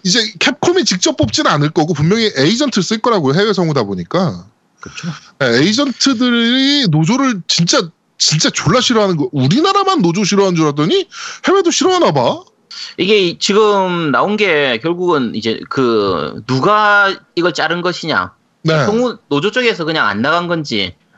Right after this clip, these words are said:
Speaker 1: 네.
Speaker 2: 아니면 캡콤에서 쟤들을 내보내라 한 건지 아까 얘기한 것처럼 중간에 에이전트 쪽이나 이쪽에서 자른 건지 그
Speaker 1: 네.
Speaker 2: 주체가 좀 불분명하긴 한데 어느 쪽이든 좋은 건 아니죠. 어떻게
Speaker 1: 네,
Speaker 2: 보면.
Speaker 1: 그렇죠. 네,
Speaker 2: 네.
Speaker 1: 이 노조라는 거는 사실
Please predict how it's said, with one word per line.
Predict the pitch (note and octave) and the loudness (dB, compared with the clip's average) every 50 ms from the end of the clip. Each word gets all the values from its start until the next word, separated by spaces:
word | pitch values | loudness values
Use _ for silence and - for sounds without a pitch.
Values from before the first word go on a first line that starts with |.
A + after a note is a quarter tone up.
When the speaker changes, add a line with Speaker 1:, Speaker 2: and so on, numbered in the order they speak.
| _ - - | _ -10 -4
Speaker 1:
네. | C3 A#2+ | -2 0
Speaker 2:
아니면 | A2 - E3+ D#3+ D3 | 0 0 0 0 0
캡콤에서 | - A#3 A3+ - B3+ A#3 G#3+ F3 D3+ D3+ C#3 C3+ B2+ A#2 A2+ G#2+ | -2 -2 -2 0 0 0 0 0 2 2 2 2 2 2 0 0
쟤들을 | - D#3 D#3+ D3 C3 B2 A#2+ | -2 -2 -2 0 -2 0 0
내보내라 | C#3 D#3 D3 D3+ C3 B2 A2 | 0 0 0 0 0 0 0
한 | A2+ B2+ C3+ | 0 -2 -2
건지 | B2 A#2 G2+ G2+ - - E2+ C#2 - | -2 -4 -4 -4 -6 -6 -4 -4 -4
아까 | - - - D3 | -4 -2 -2 0
얘기한 | C3+ B2+ B2 A#2+ | 0 0 0 -2
것처럼 | A#2 A#2+ A2+ G#2+ | -2 -2 -4 -2
중간에 | - A#2+ B2+ E3 D#3 - | -2 0 0 0 0 0
에이전트 | - E3+ D#3+ F#3 F#3+ - | 0 0 0 0 -2 -4
쪽이나 | - - B2+ A#2+ A2+ | -4 -4 -2 -2 -2
이쪽에서 | C#3 C3 - D3+ C#3 B2+ B2 B2+ A2+ A2+ A2+ A2 - _ _ _ _ _ - | -2 -2 -2 0 0 0 0 2 2 2 0 -2 -6 _ _ _ _ _ -6
자른 | - B2 C3 C#3 C#3+ | -2 0 0 2 2
건지 | C3+ C#3+ C#3 C3+ A2+ A2 G#2+ G2+ G2 G#2 G#2 | 2 2 0 0 -2 -2 -2 -2 -2 -4 -6
그 | - C3 C3 C3 C3 C3 B2+ B2 A2 G2 | -4 -2 0 2 2 2 2 2 0 -2
Speaker 1:
네. | F#2 _ _ _ _ _ - | -4 _ _ _ _ _ -8
Speaker 2:
주체가 | - D#3+ D3+ - B3 A3+ - | -6 -4 0 2 2 2 2
좀 | E3 D3 | 0 -2
불분명하긴 | C#3+ F3 F3 F3+ G3 G#3 G3 F3+ D3 B2+ A#2 A2 | 0 0 -2 0 0 0 0 0 0 -2 -2 -2
한데 | A#2 A2 A2 A#2+ D3+ C#3 G#2+ F2+ F#2+ - _ _ _ _ _ _ _ _ _ - - - - | -2 -2 0 0 0 0 0 -2 -4 -8 _ _ _ _ _ _ _ _ _ -20 -20 -10 -4
어느 | - A3+ B3+ C4 | -2 0 0 2
쪽이든 | C#4 G3+ D#3 C3 B2 | 0 0 0 0 -2
좋은 | - - B2 C#3 F3 | 0 0 0 0 2
건 | G#3 F#3+ | 0 0
아니죠. | G#2+ F#2+ A2 A2 A#2 G2+ D3 - _ _ _ | 0 -2 -2 -2 -4 -4 -6 -8 _ _ _
어떻게 | - - - - F#3+ | -12 -10 -6 -2 -2
Speaker 1:
네, | F3+ | 0
Speaker 2:
보면. | D#3+ D#3+ - | 0 0 -2
Speaker 1:
그렇죠. | - C#3 A#2 G#2 G2+ G#2+ - - | -2 -2 -2 -2 -2 -2 -4 -2
네, | D3 D3+ D3 - | -2 -2 -2 -2
Speaker 2:
네. | - G#3+ | 0 0
Speaker 1:
이 | A#3 | 0
노조라는 | F#3 C#3+ D#3 F3 F3+ B3+ - C#4+ C4 B3+ A3+ | 2 2 2 0 0 -2 -2 -2 0 0 2
거는 | G3 F3 D#3+ F#3+ G#3 | 2 2 2 2 2
사실 | F#3 D3+ C#3 C#3+ C3 D#3 E3+ C#3 A2 F#2+ F2+ | 0 0 0 0 0 2 2 0 0 -2 -4